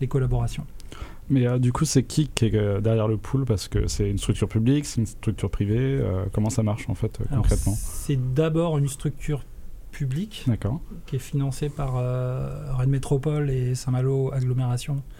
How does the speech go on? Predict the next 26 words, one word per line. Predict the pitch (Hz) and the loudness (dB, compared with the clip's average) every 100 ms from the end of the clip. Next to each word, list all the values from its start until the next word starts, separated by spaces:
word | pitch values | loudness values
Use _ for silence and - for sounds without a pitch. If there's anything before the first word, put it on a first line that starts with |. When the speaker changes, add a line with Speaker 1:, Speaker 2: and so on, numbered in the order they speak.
| - - - - - | -16 -16 -16 -16 -6
Speaker 1:
mais | 139 | 0
aussi | - - | 0 2
la | 135 | 2
région. | 127 123 156 - - | 2 0 -2 -8 -6
Speaker 2:
D'accord. | 123 - 107 - - - - - - | -4 -2 -2 -4 -6 -6 -6 -8 -6
Speaker 1:
Donc | 123 | -2
on | 139 131 | 0 0
agit | 135 143 165 | 0 0 0
un | 147 | 0
petit | 131 - | -2 -6
peu | 147 | -10
sur | - 139 | -8 -6
ce | - 127 127 | -2 0 0
double | 123 135 135 | 0 2 0
territoire, | 131 135 135 156 147 | 0 0 0 0 0
Rennes-Saint-Malo | 123 135 131 139 131 135 143 135 | 0 0 2 2 2 2 2 0
et | 113 | 0
en | 110 | -2
fait | 143 131 - - | -2 -4 -6 -10
tout | 143 131 | -6 -2
le, | 120 117 120 120 127 135 - - | -2 -2 -6 -6 -8 -10 -12 -16
tout | - 127 | -4 -2
le | |
département, | 117 131 131 143 131 135 123 117 | 2 0 0 2 2 2 0 -4
euh, | 120 123 | -4 0
brétilien. | 127 127 120 123 151 | 2 2 -2 0 -2